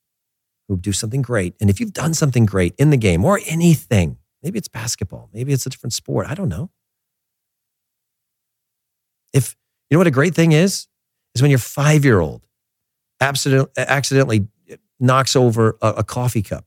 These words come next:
It spills the coffee and it's on its way to the floor and it's gonna break into fifty pieces. But you catch it. You caught it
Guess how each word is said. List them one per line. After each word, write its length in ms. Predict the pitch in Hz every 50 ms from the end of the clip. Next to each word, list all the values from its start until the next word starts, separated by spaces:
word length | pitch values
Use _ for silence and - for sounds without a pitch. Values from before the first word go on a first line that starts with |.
| _ _ _ _ _ _ _ _ _ _ _ _ _ _ _ _ _ _ _ _ _ _ _ -
It 80 | 113 -
spills 340 | - - 170 175 165 131
the 80 | - 120
coffee 400 | - - 113 113 - 120 113 -
and 80 | 117 113
it's 120 | 104 - -
on 140 | 123 135 135
its 120 | 120 -
way 140 | - 123 113
to 80 | 117 117
the 80 | 107
floor 280 | 104 - - 113 104 98
and 80 | 90 98
it's 140 | 120 -
gonna 180 | - - 95 95
break 340 | 92 107 104 101 104 104 -
into 120 | 92 85
fifty 380 | 78 - - 110 104 - 104 90
pieces. 560 | - - 113 107 101 - - - - - - _ _ _ _ _ _ _
But 120 | - - 95
you 60 | 90
catch 280 | - - 151 156 - -
it. 80 | -
You 1600 | - _ _ _ _ _ _ _ _ _ _ _ _ _ _ _ _ _ _ _ _ _ _ _ _ _ _ _ _ _ _ _ _
caught 220 | - - 123 123 107
it 100 | -